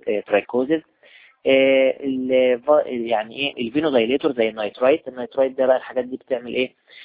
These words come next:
ارتيريال وفينوس دايليش-، دايلاتيشن، فبنحب نستعملهم في حالات الامرجنسي زي الهيباتيك انكفالوباثي والكارديوجينيك بالمونر ايديما.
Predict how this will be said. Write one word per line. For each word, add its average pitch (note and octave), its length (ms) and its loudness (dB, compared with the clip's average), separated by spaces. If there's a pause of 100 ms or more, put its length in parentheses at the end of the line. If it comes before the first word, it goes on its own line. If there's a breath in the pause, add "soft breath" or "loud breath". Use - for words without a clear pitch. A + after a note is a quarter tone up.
(240 loud breath)
ارتيريال C#3+ 580 2
وفينوس A2+ 460 -6
دايليش-، A2 600 -8
دايلاتيشن، G#2+ 680 -4 (460 loud breath)
فبنحب D3 540 -4
نستعملهم C3 400 -4
في - 100 -14
حالات B2+ 240 -2
الامرجنسي B2+ 600 -6
زي A#2 80 2
الهيباتيك A2+ 400 -2
انكفالوباثي B2+ 720 -4
والكارديوجينيك G#2+ 1000 -4
بالمونر G#2+ 380 -2
ايديما. C3 440 -6